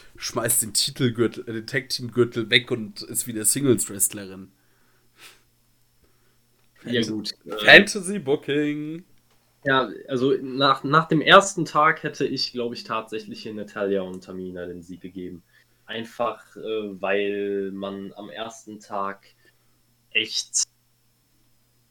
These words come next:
Speaker 2: ja, sich viel Mühe gegeben hat in dem Tag-Team-Turmoil-Match,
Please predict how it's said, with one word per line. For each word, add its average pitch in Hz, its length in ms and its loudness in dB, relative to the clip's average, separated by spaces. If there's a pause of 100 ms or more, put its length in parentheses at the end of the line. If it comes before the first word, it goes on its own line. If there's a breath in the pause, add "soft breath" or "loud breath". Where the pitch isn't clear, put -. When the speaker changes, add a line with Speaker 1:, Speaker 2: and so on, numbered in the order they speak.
Speaker 2:
ja, 101 340 2
sich 101 220 -10
viel 143 240 2
Mühe 135 340 6
gegeben 120 480 -2
hat 117 160 -4
in 120 80 -10
dem 113 140 -10
Tag-Team-Turmoil-Match, 107 1400 -8